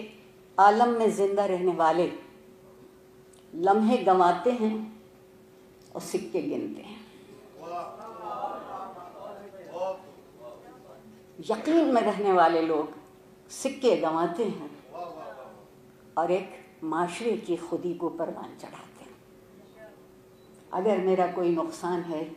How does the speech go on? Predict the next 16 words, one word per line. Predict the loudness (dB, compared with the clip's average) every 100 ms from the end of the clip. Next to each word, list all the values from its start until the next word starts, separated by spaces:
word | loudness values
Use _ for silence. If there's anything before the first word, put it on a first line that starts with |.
| -18 -20 -20 -20 -2
तो | -2 -2 -2
किसी | -2 0 -2
का | -4 -8
फ़ायदा | -8 -4 -2 -2 -4 -4
ज़रूर | -4 -2 -2 -4 -8
होगा, | -8 -8 -12 -16 -20 -20 -20 -20 -20 -20 -20 -20 -20 -20 -20 -20 -6
मगर | 0 2 2
अब | 0 -2
हमारी | 2 2 2
ज़िंदगी | 0 0 0 0 -2
में | 0
वो | -2
किसी | -2 -6 -4 -4
राह | -6 -2
ही | -2
नहीं। | 0